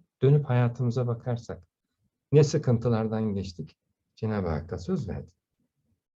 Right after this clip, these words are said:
"Ya Rabbi bu hastalıktan beni kurtar, şöyle olacağım." diye.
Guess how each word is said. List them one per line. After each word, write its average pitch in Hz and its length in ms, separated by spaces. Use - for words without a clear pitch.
"Ya 160 160
Rabbi 139 300
bu 135 100
hastalıktan 123 680
beni 110 200
kurtar, 113 360
şöyle 104 340
olacağım." 82 640
diye. 71 180